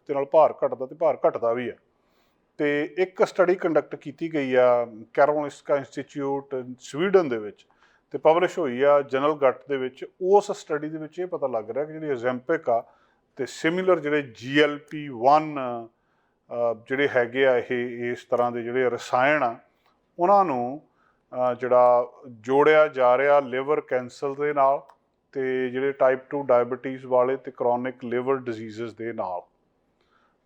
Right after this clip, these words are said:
ਜੀ ਐਲ ਪੀ ਵਨ ਐਗੋਨਿਸਟ ਜਿਹੜੇ ਹੈਗੇ ਆ Ozempic ਵਰਗੇ, ਉਹ ਬਲੱਡ ਸ਼ੂਗਰ ਲੈਵਲ ਨੂੰ ਘਟਾਉਂਦੇ ਆ ਤੇ mainly ਟਾਈਪ ਟੂ ਡਾਇਬਟੀਜ਼ ਨੂੰ,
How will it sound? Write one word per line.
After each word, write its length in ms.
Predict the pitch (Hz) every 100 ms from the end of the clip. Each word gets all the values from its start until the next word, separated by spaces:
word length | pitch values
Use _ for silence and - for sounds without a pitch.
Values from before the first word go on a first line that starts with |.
| 117
ਜੀ 220 | 110 156
ਐਲ 200 | 190 196
ਪੀ 600 | 190 196 196 196 196 175 _ _ _ _ 110
ਵਨ 520 | 104 147 175 190 180 143 147 160 _ _ _ _ -
ਐਗੋਨਿਸਟ 800 | 131 127 147 165 - 170 - _
ਜਿਹੜੇ 200 | 139 147
ਹੈਗੇ 320 | 131 120 120 131
ਆ 100 | - 139
Ozempic 640 | 120 143 151 151 170 147
ਵਰਗੇ, 520 | 117 104 113 135 175 _ _ _ _ _
ਉਹ 180 | 180 196
ਬਲੱਡ 360 | 143 127 127 139
ਸ਼ੂਗਰ 480 | - 127 117 131
ਲੈਵਲ 360 | 139 117 110 117
ਨੂੰ 180 | 123 135 147
ਘਟਾਉਂਦੇ 480 | - 139 101 101 135
ਆ 100 | 143 _ _ _ _ _ _ _
ਤੇ 60 | 139
mainly 580 | 135 160 185 175 127 127 _ _
ਟਾਈਪ 240 | 147 147 151 - -
ਟੂ 280 | 196 190 156
ਡਾਇਬਟੀਜ਼ 760 | 123 127 135 143 151 151 143
ਨੂੰ, 400 | 131 123 127 135